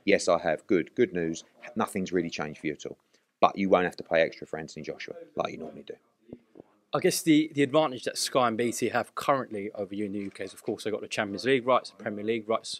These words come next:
Speaker 2: and they're a multi-sport channel. Would you say your boxing offering on dazone is better than Sky and B T's?
Speaker 1: Unquestionably.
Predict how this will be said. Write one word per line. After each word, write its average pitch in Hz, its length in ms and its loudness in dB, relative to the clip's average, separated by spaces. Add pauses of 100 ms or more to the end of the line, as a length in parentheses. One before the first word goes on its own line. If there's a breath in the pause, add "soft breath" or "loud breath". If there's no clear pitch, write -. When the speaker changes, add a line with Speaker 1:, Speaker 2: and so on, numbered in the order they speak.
Speaker 2:
and 107 100 -8
they're 101 100 -6
a - 20 -8
multi-sport 107 600 -4
channel. 123 320 -2 (580 soft breath)
Would 131 220 0
you 160 120 2
say 143 200 4
your 143 360 6
boxing 123 480 2
offering 98 500 -6
on 107 180 -6
dazone 101 460 -2 (100)
is 107 160 -8
better - 380 -2
than 101 140 -8
Sky 107 380 0 (100)
and 107 160 -12
B 104 140 0
T's? - 360 -4 (640)
Speaker 1:
Unquestionably. - 840 -10